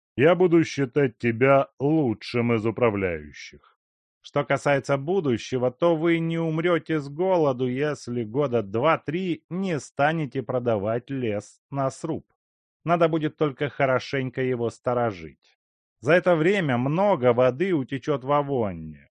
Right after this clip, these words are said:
Габертен может умереть, или же настолько разбогатеть, что пожелает удалиться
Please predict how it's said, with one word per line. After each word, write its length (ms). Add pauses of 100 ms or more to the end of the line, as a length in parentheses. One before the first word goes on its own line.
Габертен 720
может 400
умереть, 560 (300)
или 200
же 140
настолько 680
разбогатеть, 760
что 240
пожелает 760
удалиться 640